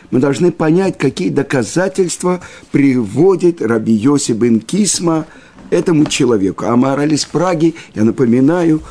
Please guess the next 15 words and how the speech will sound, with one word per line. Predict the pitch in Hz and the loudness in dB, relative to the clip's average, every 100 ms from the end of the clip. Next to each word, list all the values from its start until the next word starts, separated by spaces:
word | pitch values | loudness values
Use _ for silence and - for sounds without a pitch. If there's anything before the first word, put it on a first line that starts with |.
| - - | -20 -2
он | 151 160 | 2 4
говорит, | 147 131 113 107 | 4 2 2 2
либо | 160 208 175 120 117 - | 2 2 2 0 -2 0
это | 165 - 123 | 0 0 -4
Сатан, | - 190 - 147 110 110 123 - - - | -2 -2 -2 -4 -2 -4 -8 -18 -18 -4
который | 143 165 147 117 | -2 2 2 0
пришел | - 147 151 - 151 104 - _ _ _ _ _ _ _ _ _ _ _ _ _ _ _ _ - - - - - _ _ - _ _ _ _ _ _ | 0 0 0 0 0 -2 -8 _ _ _ _ _ _ _ _ _ _ _ _ _ _ _ _ -20 -20 -20 -20 -20 _ _ -20 _ _ _ _ _ _
подвергнуть | 156 151 143 165 139 131 - | -2 0 2 2 2 2 -2
испытанию | - 180 - 143 - 107 95 101 104 | -2 -2 0 -2 0 -2 2 2 4
Раби | 107 104 113 | 2 2 2
Йоси | 113 113 - | 2 2 -2
бен | 120 127 | 0 0
Кисма, | 123 143 - 170 190 - - | 0 -2 0 -4 -4 -8 0
либо | 131 160 226 233 214 214 - - | 2 4 4 4 2 0 -4 -2
это | 151 180 - 165 156 - | -2 -2 -4 -4 -4 -8